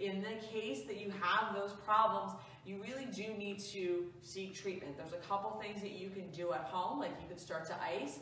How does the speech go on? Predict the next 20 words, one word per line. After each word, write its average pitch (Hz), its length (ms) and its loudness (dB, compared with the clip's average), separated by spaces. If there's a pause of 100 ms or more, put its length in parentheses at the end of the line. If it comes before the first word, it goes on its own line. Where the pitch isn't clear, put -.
(300)
and 180 140 2
you 170 140 -4
do 180 160 0
wanna 190 200 0
watch - 280 4
your 175 100 -2 (100)
posture. 254 540 0 (220)
The 180 140 0 (140)
more 208 460 4
you're 202 180 4
like 185 240 4 (160)
this, - 460 2 (400)
the 175 200 0
more 190 200 0
that 196 220 4
muscle, 196 440 -2
mu-, - 320 -4
that - 160 -2
muscle - 240 -4
gets 143 200 -6